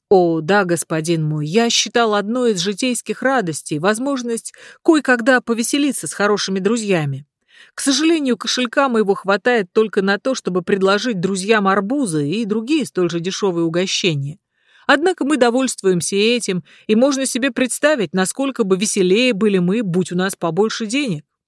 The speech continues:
Смелый ответ пришелся по вкусу шейху, и он не мог удержаться от смеха. «А который же юноша-купец?» продолжал он расспросы. Молодой купец ответил:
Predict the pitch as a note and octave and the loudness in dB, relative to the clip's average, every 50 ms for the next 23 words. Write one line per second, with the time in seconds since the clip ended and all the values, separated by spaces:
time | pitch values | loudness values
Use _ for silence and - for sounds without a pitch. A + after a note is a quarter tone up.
0 | _ _ _ _ _ _ _ _ _ _ _ _ _ _ _ _ _ _ - - | _ _ _ _ _ _ _ _ _ _ _ _ _ _ _ _ _ _ -8 -2
1 | - G#3+ G#3+ G3+ F#3+ F#3 F3+ F3 E3+ - F3 G3 A3 A3+ - - C4+ C#4 C4 - | 2 2 4 4 4 2 2 0 -2 -2 -2 -2 -2 -2 -4 -4 -4 -2 -2 -2
2 | - C4+ C4+ A#3 - A3 G#3+ G3+ F#3+ - - - F#3 F3 - - D#3+ C#3+ - - | -2 -2 -2 -2 -4 -2 -2 -2 -2 -4 -6 -8 -6 -6 -6 -8 -10 -10 -6 -4
3 | E3+ D#3+ D#3 C#3 - - D3 - - - A#3 C4+ D4 D4 C4+ A3+ G#3+ G#3 G3+ G3+ | -4 -4 -4 -6 -8 -14 -16 -10 -4 -2 0 0 0 0 0 0 0 2 0 0
4 | G3 - G#3+ F3+ F#3 F3 E3 E3 E3+ E3+ D3+ - - E3+ D#3+ D3+ - - - D#3+ | 0 -2 -2 0 0 -2 0 -2 -2 -2 -4 -6 -6 -6 -6 -8 -8 -8 -8 -6
5 | D#3 D3+ C#3+ - - - D3+ D3+ D#3+ _ _ _ _ _ _ _ _ _ _ - | -6 -6 -8 -10 -14 -18 -18 -18 -20 _ _ _ _ _ _ _ _ _ _ -2
6 | F3+ - G#3 - - C4 C#4+ D4 D4 C#4 C4+ B3+ C4+ B3+ A3+ A#3+ B3 A#3 A3+ G#3+ | 0 2 2 0 2 2 2 2 2 0 0 -2 -2 -2 0 0 0 0 -2 -2
7 | - - G3 - - F#3+ - A3+ G3+ D#3 - - - - - _ _ _ _ _ | -2 -4 -6 -6 -6 -4 -2 0 0 0 -2 -6 -14 -14 -16 _ _ _ _ _
8 | _ _ - G#3+ G#3+ G3 G3 G3 F#3+ F3+ F#3+ F3+ F3+ F3 E3+ D#3+ E3+ F#3 G3 - | _ _ 4 4 6 6 4 2 2 2 2 2 2 2 0 0 0 -2 -2 -4
9 | - - - F3+ D#3 C3 - - - - _ _ _ _ _ _ _ _ _ _ | -6 -4 -4 -2 -2 -4 -6 -12 -16 -18 _ _ _ _ _ _ _ _ _ _
10 | _ - F#3 G3 G3+ F#3+ F3+ F3 F3+ E3+ - E3 D3+ D#3+ F#3 F#3+ - - F3+ E3 | _ 0 2 4 6 6 4 4 2 0 0 -2 -4 -2 -2 -2 -2 -4 -6 -6
11 | - D#3 D#3 D3+ D3+ C#3 - D#3 C#3+ D3+ - | -6 -4 -4 -4 -4 -6 -8 -10 -12 -14 -16